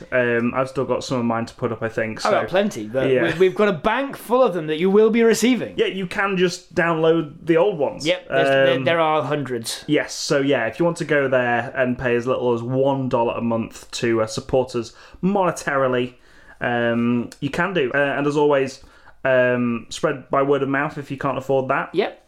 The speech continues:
Speaker 1: Um, but also, part of the one dollar a month Patreon tier, you get your name read out.
Speaker 2: Yep, and everyone, everyone who gives us, gives us money gets their name read out. Um, these
Speaker 1: Absolutely everyone.
Speaker 2: Yep, these are, uh, these are all their names.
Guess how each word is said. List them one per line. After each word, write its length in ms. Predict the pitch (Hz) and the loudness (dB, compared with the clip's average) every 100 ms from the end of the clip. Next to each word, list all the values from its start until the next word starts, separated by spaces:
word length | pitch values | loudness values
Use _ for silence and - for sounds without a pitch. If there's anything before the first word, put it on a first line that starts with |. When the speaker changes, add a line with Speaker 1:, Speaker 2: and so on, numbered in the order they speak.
| - | 0
Speaker 1:
Um, 640 | 131 135 135 135 135 127 - - | 4 6 4 2 -2 -6 -4 -2
but 60 | |
also, 580 | 151 202 226 143 127 165 - - | 0 0 0 0 0 -2 -8 -4
part 320 | 180 185 156 | 0 0 -2
of 60 | |
the 80 | 135 | -4
one 280 | 135 143 139 | 2 2 2
dollar 300 | 131 127 123 | 2 4 2
a 40 | |
month 300 | 123 127 - | 2 0 -2
Patreon 480 | - 139 139 131 117 | -2 -2 -2 -4 -4
tier, 300 | 123 120 135 - - _ | -2 -2 -2 -6 -20 _
you 100 | - | -4
get 140 | 139 147 | -2 0
your 80 | 135 | 0
name 200 | 156 160 | 0 -2
read 120 | 117 | -2
out. 160 | 110 - | -6 -2
Speaker 2:
Yep, 320 | 226 - - 147 | -2 -2 -8 -6
and 440 | 147 143 135 135 - 196 - | -4 -4 -6 -12 -18 -20 -6
everyone, 420 | 156 202 196 117 110 | -2 2 0 0 -2
everyone 400 | 180 262 269 220 | 0 2 2 2
who 180 | 190 190 | 2 0
gives 260 | 165 180 156 | 0 -2 -2
us, 120 | 151 - - | -6 -6 -2
gives 200 | 170 165 | 0 0
us 80 | 156 | 0
money 240 | 160 185 | 0 2
gets 180 | 180 190 | 0 2
their 160 | 185 | 2
name 220 | 185 196 208 | 2 2 4
read 100 | 208 | 4
out. 260 | 226 247 - | 2 -2 -2
Um, 220 | 175 180 | -2 -2
these 180 | 170 220 | -2 0
Speaker 1:
Absolutely 560 | 185 175 185 165 165 | 2 2 0 -2 -2
everyone. 580 | 143 127 117 - - - | 0 -2 -6 -8 -8 -2
Speaker 2:
Yep, 200 | 175 226 - | 0 -2 -4
these 300 | 175 214 185 | -2 0 2
are, 320 | 190 180 180 | 2 4 4
uh, 560 | 170 165 160 156 156 160 | 4 2 2 2 0 -2
these 200 | 196 208 | 0 4
are 160 | 190 | 4
all 220 | 185 196 | 6 4
their 220 | 185 147 135 | 2 0 -2
names. 580 | 117 110 170 - - | -4 -2 -2 -2 -6